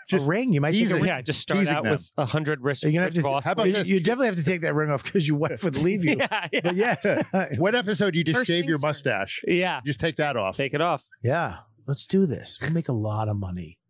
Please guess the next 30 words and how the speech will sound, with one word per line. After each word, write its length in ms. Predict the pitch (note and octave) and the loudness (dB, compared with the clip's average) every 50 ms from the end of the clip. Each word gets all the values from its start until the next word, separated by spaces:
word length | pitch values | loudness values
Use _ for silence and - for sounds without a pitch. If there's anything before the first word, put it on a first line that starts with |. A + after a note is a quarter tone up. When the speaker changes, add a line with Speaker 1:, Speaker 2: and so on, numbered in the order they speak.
| _ _ - | _ _ -2
Speaker 2:
with 220 | D3+ C#3+ - - | -2 0 2 2
you. 240 | G3 E3+ A#2+ F#2 - - - - - _ _ - | 2 2 2 0 -4 -12 -18 -20 -20 _ _ 0
We'd 140 | F3+ F3+ | 2 2
make 180 | F3+ F#3+ E3 C3+ | 2 2 2 2
no 220 | C3 C3+ D#3 D#3+ | 2 2 2 2
money 240 | D#3 C#3 A#2+ A2+ G#2+ | 2 0 0 0 0
with 160 | G#2 G2+ G2+ | 0 0 0
us. 320 | A#2 G2 F#2 - - - A#2+ | 0 -2 -2 -2 -2 -2 0
Speaker 1:
No, 340 | B2 B2 C3+ B2+ B2 A2 G2+ F#2 | 0 0 0 0 0 -2 -2 -2
none. 380 | G#2+ A#2+ B2 A#2+ A2+ G#2 F#2+ F2+ - - | -2 -2 0 0 0 -2 -4 -6 -6 -4
Speaker 3:
I 80 | F#3 | -4
feel 180 | F#3+ - A#3+ C#4+ | -2 2 2 4
like 140 | D4 A#3+ F3+ | 2 2 2
you 100 | F#3+ G3+ | 0 0
guys 200 | F#3+ F#3 E3+ C#3 | 0 0 2 0
are 100 | C#3 B2+ | 0 0
really 500 | C3 D#3 E3+ E3+ D#3 C#3+ C3+ C3 C3 - _ _ _ _ - | 2 2 2 2 2 2 2 0 0 -2 _ _ _ _ -4
underestimating 880 | D3+ D#3 D3+ C#3+ C#3 D3 D3 - D3+ C3+ B2+ B2 B2 A#2+ B2 A#2 A2 | -2 0 0 0 0 0 -2 -2 -2 -2 -2 -2 -2 -2 -2 -4 -4
that 200 | A2 A#2 A2+ A2 | -4 -6 -4 -2
you 120 | C3+ E3 D#3+ | 0 0 0
guys 320 | D#3+ D3 C3+ C3+ A#2 A#2+ | 0 -2 -2 -4 -4 -2
would 200 | B2 B2+ A2+ G#2 | -2 -2 -2 -2
probably 460 | - C#3+ D#3 C#3+ C3+ C3+ B2+ B2 G#2+ - - - - _ - B2+ A#2 | -2 -2 -2 -2 -2 -2 -2 -2 -2 -6 -12 -20 -20 _ -20 -10 -6
make 220 | C#3 C3+ B2+ - - | -6 -6 -6 -6 -10
triple. 500 | - - - E3+ F3 - - A#2+ G#2 - _ - - _ _ | -12 -6 -2 -2 -2 -2 -2 -6 -8 -8 _ -20 -20 _ _
Speaker 4:
I 220 | - C4+ E4+ G4+ G4 | 0 0 2 2 2
would 160 | E4 A#3+ F#3+ | 2 2 2
Speaker 1:
No, 80 | F3+ | 2
I 80 | F#3 F#3+ | 0 0
Speaker 4:
break. 540 | F#3+ G#3+ A3 A3+ F#3+ F3 - - - - | 0 0 0 0 -2 -4 -8 -14 -20 -20